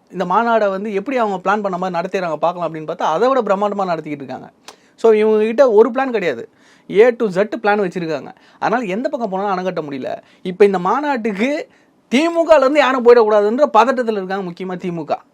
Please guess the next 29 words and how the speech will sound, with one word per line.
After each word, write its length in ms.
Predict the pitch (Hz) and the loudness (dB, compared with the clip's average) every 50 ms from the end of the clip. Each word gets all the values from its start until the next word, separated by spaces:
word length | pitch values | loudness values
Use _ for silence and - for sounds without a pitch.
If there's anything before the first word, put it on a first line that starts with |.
| _ _ _ _ | _ _ _ _
தெரியுமா 320 | - 240 254 294 294 269 | 2 2 2 4 2 2
உங்களுக்கு, 380 | 247 233 226 220 226 302 330 320 | 2 2 2 0 -2 -4 -8 -4
சென்னையில 480 | - 240 220 240 254 240 190 139 113 - _ _ _ _ _ _ _ - 196 | -2 0 0 2 2 0 0 0 -2 -4 _ _ _ _ _ _ _ 0 2
என்னோட 300 | 214 190 202 208 208 214 | 2 2 4 2 2 2
நண்பர் 320 | 190 190 208 233 240 226 | 0 0 0 0 0 0
ஒருத்தர் 200 | 202 175 175 160 | 0 -2 -4 0
கால் 160 | 160 160 170 | 0 0 0
பண்ணாரு, 480 | 165 165 147 131 117 127 151 190 226 - - _ _ | 0 -4 -8 -6 -6 -6 -6 -6 -8 -10 -16 _ _
தி 140 | 220 214 226 | -8 -6 -6
மு 100 | 208 185 | -6 -6
கல 320 | 180 160 151 160 180 226 320 320 - - - 196 175 - - 160 | -4 -4 -4 -2 -4 -4 -6 -6 -8 -12 -16 -14 -14 -12 -8 -6
பூத் 180 | 202 262 240 220 | -6 -6 -4 -6
லெவல் 200 | 214 196 185 170 | -6 -6 -6 -6
ஏஜென்ட் 400 | 165 165 160 160 170 180 - 302 - - - _ _ | -8 -8 -10 -12 -12 -14 -16 -16 -18 -18 -20 _ _
டூல 240 | 233 233 233 208 175 | -6 -4 -4 -4 -4
இருக்காரு, 200 | 156 147 135 135 | -4 -6 -8 -8
பி 140 | 143 175 208 | -6 -4 -2
எல் 140 | 208 190 175 | -2 -2 -2
ஏ 80 | 156 | -4
டூல 280 | 147 160 175 175 160 139 | -6 -6 -6 -4 -4 -4
இருக்காரு. 260 | 135 139 135 113 - - _ _ _ _ _ _ _ _ _ _ _ | -4 -6 -10 -10 -10 -14 _ _ _ _ _ _ _ _ _ _ _
இது 260 | 180 202 233 294 294 269 | -4 -4 -2 0 0 2
வரைக்கும் 440 | 254 233 220 226 214 - 277 285 | 2 2 2 0 0 -2 -4 -2
எங்களுக்கு 280 | 262 233 226 208 202 190 196 190 | 0 2 2 2 2 2 2 0
பட்டுவாடா 380 | 202 196 320 302 285 277 262 226 | 0 4 4 4 4 4 4 0
பண்றதுக்கு 380 | 202 208 196 190 190 196 185 - | 0 -2 -2 -4 -6 -8 -10 -10
கூப்பிடுவாங்க 460 | 190 180 175 175 165 156 151 160 190 - | -12 -10 -8 -6 -6 -6 -6 -8 -8 -4
தேர்தல் 380 | - 180 180 170 170 165 151 - 147 143 139 - | -4 -4 -2 -2 -4 -6 -6 -8 -12 -16 -12 -12
சமயத்துல, 480 | - 135 143 135 - - 131 160 233 | -10 -10 -10 -10 -10 -6 -4 -4 -4